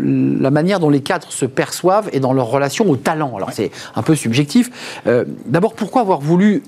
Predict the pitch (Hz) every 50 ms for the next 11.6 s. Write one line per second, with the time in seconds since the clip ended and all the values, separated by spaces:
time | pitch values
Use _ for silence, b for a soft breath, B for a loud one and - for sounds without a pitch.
0 | - - - - 175 165 - 196 175 - - - - 180 160 151 202 220 262 B
1 | B B B B B - 139 - - 156 - 180 151 - 202 233 254 233 233 247
2 | 233 - - 190 180 185 220 226 202 170 165 143 - 190 175 170 160 160 165 156
3 | - 170 160 151 156 165 160 - 180 175 - - 240 240 233 - - 170 135 B
4 | B B B B B 135 139 156 156 131 - 196 160 143 147 127 - - - 220
5 | - - - - - B B B B B - - - 139 - 151 135 - - -
6 | 190 196 180 - - 170 - - 147 - - 143 127 - - 127 - 180 180 139
7 | 135 135 139 151 143 135 151 131 135 139 131 120 - 120 98 107 117 113 120 120
8 | 127 131 117 123 127 127 113 101 101 107 165 180 180 160 139 120 113 104 104 104
9 | 104 95 107 110 110 101 131 143 139 117 110 98 95 B B B B B - 104
10 | 101 101 110 139 151 147 135 127 135 139 131 131 113 - 139 127 123 120 - -
11 | 113 113 113 113 - 120 117 117 120 117 113 98